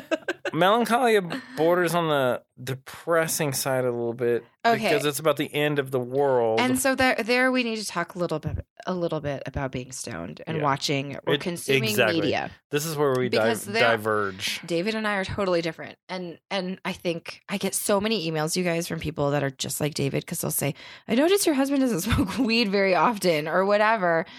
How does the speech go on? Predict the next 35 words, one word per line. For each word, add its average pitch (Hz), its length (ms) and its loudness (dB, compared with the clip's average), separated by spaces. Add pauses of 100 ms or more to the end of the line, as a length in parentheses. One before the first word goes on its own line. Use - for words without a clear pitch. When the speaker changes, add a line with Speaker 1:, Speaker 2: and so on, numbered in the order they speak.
(260)
Speaker 1:
And 185 120 0
I'm 185 80 2
like, 185 120 2
"What? 330 240 4
Yes, 349 140 2
he 302 100 2
does." 240 340 6
<laughs> - 40 -8
But, 359 320 2
like, 269 280 0 (260)
he 302 160 2
really 311 320 4
used 262 280 2
to 247 80 2
not. 202 440 2
And 196 100 -2
he 214 200 -2 (200)
kinda 277 300 0
still 233 240 0
doesn't 175 380 0
just 170 160 -6
'cause 160 120 -6
he's 160 160 -4
working 135 320 -4
and 131 100 -8
he's 139 140 -8
busy 120 320 -12
and 113 120 -12
shit. 131 200 -4
And 139 60 -10
he 156 140 -4
likes 196 220 -4
to 226 80 -4
drink 196 320 0
also. 147 540 2